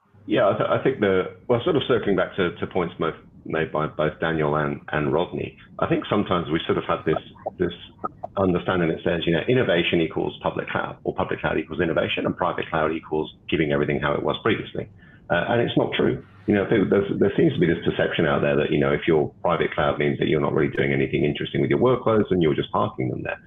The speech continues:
uh, and it's purely a cost-based equation, and it's not true. You know, we've got, certainly you take the government use case and other use cases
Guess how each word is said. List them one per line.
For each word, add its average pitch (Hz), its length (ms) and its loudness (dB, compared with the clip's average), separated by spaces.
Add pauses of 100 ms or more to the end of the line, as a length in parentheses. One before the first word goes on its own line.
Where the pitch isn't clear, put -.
(300)
uh, - 140 2
and 78 120 2
it's 73 140 -6
purely 80 200 4
a - 60 -4
cost-based - 380 -4
equation, - 340 -2
and 98 80 2
it's - 180 -2
not 113 200 0
true. 85 300 0 (340)
You 80 80 0
know, - 20 4
we've 82 120 0
got, - 300 0 (180)
certainly 87 280 2
you 73 160 2
take 98 180 0
the - 60 -16
government 85 360 2
use 80 200 2
case 78 200 0
and 76 120 2
other 78 120 0
use 73 300 0
cases 67 420 -2